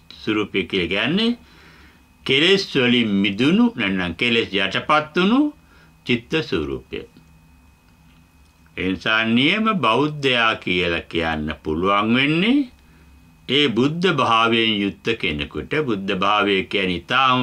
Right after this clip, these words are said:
පවිත්‍ර පිරිසුදු සිතක් තියෙන උත්තමයෙක්. ඒ, ඒ පිරිසුදු බුද්ධ ත-,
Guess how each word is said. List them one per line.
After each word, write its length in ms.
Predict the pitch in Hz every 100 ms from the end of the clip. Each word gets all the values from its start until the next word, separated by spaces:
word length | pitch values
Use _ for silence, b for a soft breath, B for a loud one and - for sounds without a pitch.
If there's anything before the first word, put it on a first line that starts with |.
| 120
පවිත්‍ර 640 | - 127 139 127 - 120 110
පිරිසුදු 460 | - 107 107 117 101
සිතක් 320 | 95 92 101
තියෙන 220 | 76 95 82
උත්තමයෙක්. 600 | 78 - 87 110 175 220 - b b b b b b b b b _ -
ඒ, 200 | 80 - - - _ - - _
ඒ 260 | 147 170 180 143
පිරිසුදු 720 | - 139 180 190 185 165 175 165 - - _ _ - _ _ _ _ - _ _ _ - 113 113 - 117
බුද්ධ 460 | 104 117 120 123 143 131 - - - - - -
ත-, 220 | - 123